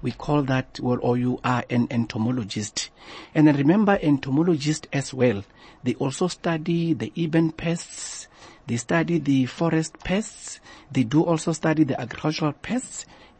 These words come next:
as well as medical and veterinary pests. Those are entomologists.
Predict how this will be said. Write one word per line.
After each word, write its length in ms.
as 220
well 240
as 200
medical 520
and 120
veterinary 600
pests. 460
Those 240
are 140
entomologists. 920